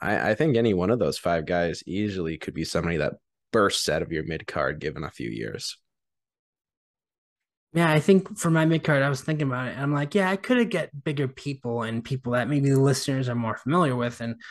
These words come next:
Speaker 2: I apologize if you're not, but, um, I, I think the point of a mid card is they're not there for long. It's to build these guys up. This is where they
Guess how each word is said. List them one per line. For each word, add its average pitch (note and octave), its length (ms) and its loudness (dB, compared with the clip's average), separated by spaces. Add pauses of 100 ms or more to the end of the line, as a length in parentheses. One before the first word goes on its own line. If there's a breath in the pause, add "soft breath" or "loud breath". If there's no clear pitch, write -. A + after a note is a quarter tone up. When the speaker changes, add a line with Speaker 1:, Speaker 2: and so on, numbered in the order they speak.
(120)
Speaker 2:
I C#3+ 80 2
apologize B2 580 2
if - 140 -12
you're A2 80 -2
not, C3 320 4 (380 loud breath)
but, C#3 120 2
um, C3 320 0 (840 loud breath)
I, - 100 -4 (100)
I D#3+ 140 -2
think E3+ 240 0
the D#3 80 0
point F3 260 6
of D#3 60 6
a D3+ 40 6
mid D#3 280 2
card B2+ 300 2
is A#2+ 360 -8 (720)
they're C3 160 -2
not D3 240 0
there C3 240 -2
for A2+ 320 -8 (200)
long. G2 280 -4
It's - 280 -6
to - 100 -6
build C#3+ 340 0
these B2+ 160 0
guys G#2+ 380 -6
up. F#2 260 -6
This C#3 500 -2
is D3+ 120 -4
where D3 180 4
they B2 360 -2